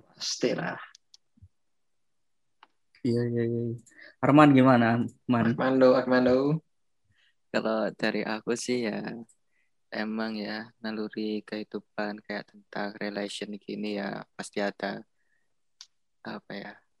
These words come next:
Speaker 3: eh, naik turunnya gitu ya, seperti kata Alif.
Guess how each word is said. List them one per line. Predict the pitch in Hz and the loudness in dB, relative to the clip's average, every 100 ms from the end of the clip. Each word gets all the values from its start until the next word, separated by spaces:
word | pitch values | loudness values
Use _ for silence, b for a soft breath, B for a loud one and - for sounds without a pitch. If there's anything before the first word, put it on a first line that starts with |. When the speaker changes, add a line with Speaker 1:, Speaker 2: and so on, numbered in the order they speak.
| _ _ | _ _
Speaker 3:
eh, | 110 104 104 110 107 113 - _ _ _ _ _ _ _ | -6 -4 -6 -8 -10 -12 -16 _ _ _ _ _ _ _
naik | 113 - | -8 -4
turunnya | 117 113 113 113 107 | -4 -4 -4 -6 -6
gitu | 113 117 107 | -10 -8 -6
ya, | 98 | -4
seperti | 95 - _ - | -6 -10 _ -10
kata | 98 98 101 98 | -8 -6 -6 -10
Alif. | 98 98 104 107 | -8 -10 -10 -14